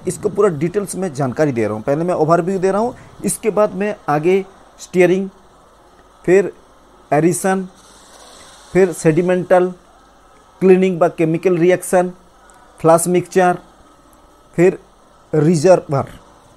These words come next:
यहाँ तक प्रोसेस मैं step by step आपको बताने वाला हूँ। दोस्तों, लास्ट तक जरूर देखें, अच्छा लगे जरूर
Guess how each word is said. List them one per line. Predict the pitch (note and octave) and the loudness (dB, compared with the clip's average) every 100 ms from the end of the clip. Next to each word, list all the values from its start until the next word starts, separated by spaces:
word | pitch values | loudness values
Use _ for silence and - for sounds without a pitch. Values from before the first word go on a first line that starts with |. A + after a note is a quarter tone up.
| - | -6
यहाँ | F#3 A#3+ | -4 0
तक | A#3+ | -2
प्रोसेस | - G#3 G#3 F#3 | 0 -4 -4 -8
मैं | F3+ | -6
step | F#3 - | -6 -8
by | C3+ D3 - | -4 -4 -6
step | F3+ | -8
आपको | - - F3+ | -8 -6 -6
बताने | C3+ G#2+ A2 | -4 -4 -6
वाला | G#2 G#2 | -6 -6
हूँ। | G#2+ - - - - - _ _ - - _ _ | -8 -18 -20 -20 -20 -20 _ _ -20 -20 _ _
दोस्तों, | D#3+ F3+ G#3+ F3+ - _ _ - | -6 0 -2 -2 -12 _ _ -10
लास्ट | C3 D3 - | 2 2 2
तक | E3 B2 | -8 -6
जरूर | A#2+ C#3+ D#3+ | -2 -2 -2
देखें, | D#3 D#3 E3+ - _ _ _ _ - | -4 -4 -6 -8 _ _ _ _ -4
अच्छा | G3 - - A3+ | -4 -4 -2 -2
लगे | A#3 A#3 A3+ - _ - | 0 -4 -8 -12 _ -6
जरूर | D#3+ D#3 | -2 -2